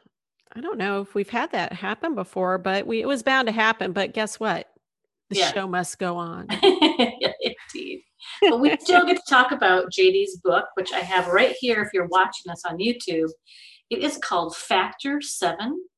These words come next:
Speaker 1: I'm doing the Vanna White, too.
Speaker 2: I love it. And hopefully, um, we can get J D to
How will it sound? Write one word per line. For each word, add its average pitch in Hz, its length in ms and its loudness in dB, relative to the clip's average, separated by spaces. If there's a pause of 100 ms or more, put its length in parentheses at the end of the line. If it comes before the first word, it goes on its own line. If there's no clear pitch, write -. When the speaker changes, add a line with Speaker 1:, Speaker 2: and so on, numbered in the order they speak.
(260)
Speaker 1:
I'm 226 220 -4
doing 220 260 -2
the 185 100 -6
Vanna 180 320 -8
White, 170 460 -14
too. 185 220 -20
Speaker 2:
I 196 100 2
love 175 220 0
it. 175 80 -2 (500)
And 220 320 4
hopefully, 285 760 2
um, 220 260 0
we 226 100 -2
can 226 200 2
get 202 300 -2
J 196 200 -2
D 190 240 -2
to 226 100 -6